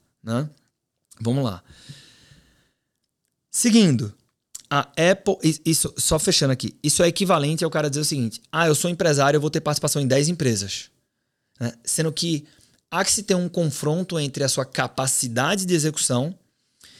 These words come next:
e a sua capacidade de diversificação, né? Se não fosse um instrumento fundo de índice, o pequeno investidor não teria acesso a executar essa estratégia.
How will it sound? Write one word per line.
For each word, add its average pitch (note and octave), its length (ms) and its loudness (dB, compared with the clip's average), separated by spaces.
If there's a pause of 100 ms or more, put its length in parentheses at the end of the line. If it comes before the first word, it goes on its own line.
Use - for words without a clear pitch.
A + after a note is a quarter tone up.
(160)
e E3+ 300 2
a F#3+ 40 4
sua F#3+ 200 0
capacidade D#3+ 800 0
de D3+ 100 -4
diversificação, D3+ 720 0 (560)
né? C3+ 220 -2 (420)
Se - 200 2
não G#3 180 6
fosse G3 360 2
um - 20 0
instrumento D3 460 0
fundo C#3+ 280 -2
de A#2 140 -2
índice, C#3 640 -2 (420)
o C#3+ 80 -2
pequeno G3 380 4
investidor F3+ 340 6
não F#3+ 100 4
teria G3 360 4
acesso C#3 680 0 (480)
a C#3+ 200 4
executar C#3 420 0
essa A#2 120 -2
estratégia. A2 580 -4